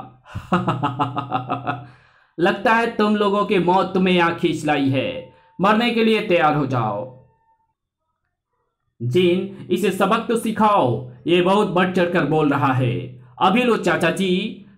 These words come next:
मरने के लिए तैयार हो जाओ नीले दानव। <laughs> तो मुझसे लड़ेगा? लगता है तेरी मौत आई है। अभी तो तेरे रक्षक को ही मारा है, अब तेरा भी अंत आ गया।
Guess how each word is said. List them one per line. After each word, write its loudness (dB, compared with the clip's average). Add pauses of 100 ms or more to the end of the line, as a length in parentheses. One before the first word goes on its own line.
मरने 2
के 0
लिए 2
तैयार 2
हो 2
जाओ 4
नीले 4
दानव। 0 (320)
<laughs> -4 (500)
तो 2
मुझसे 0
लड़ेगा? 0 (320)
लगता 2
है 0
तेरी 2
मौत 2
आई 2
है। -2 (1400)
अभी 0
तो 0 (160)
तेरे 2
रक्षक 0
को 0
ही 2
मारा 2
है, -2 (120)
अब 2
तेरा 2
भी 2
अंत -4
आ 2
गया। -2